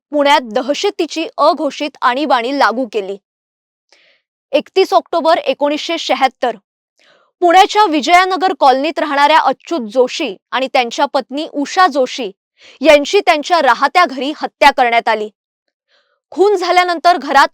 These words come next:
अत्तर पसरवण्यात आलं होतं, तर खुनासाठी नायलॉनच्या दोरींचा वापर करण्यात आला होता. त्यावेळी सुशिक्षित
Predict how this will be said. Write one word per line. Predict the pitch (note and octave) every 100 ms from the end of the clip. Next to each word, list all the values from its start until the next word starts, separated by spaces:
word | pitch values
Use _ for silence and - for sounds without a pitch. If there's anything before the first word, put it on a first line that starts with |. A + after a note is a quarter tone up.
| -
अत्तर | D4 _ G4
पसरवण्यात | G4 D4 D4+ C#4 C#4 C4
आलं | A3+
होतं, | A#3 G3+ G3 - _ _ _ _ _
तर | C4+ -
खुनासाठी | - C4+ C#4 D#4 C#4+ - B3+ A#3 _ _ C#4
नायलॉनच्या | C#4+ C4+ C#4+ E4 E4+ F#4
दोरींचा | A#3+ B3 C4+ D#4+ - B3 A#3+
वापर | A3 - C#4
करण्यात | - B3 A#3 A3+
आला | G#3+ A3
होता. | G#3+ G#3+ G3 _ _ _ _ _ _ _ _ _ -
त्यावेळी | C4+ C#4 D4+ E4+
सुशिक्षित | D#4+ - F4+ - G4+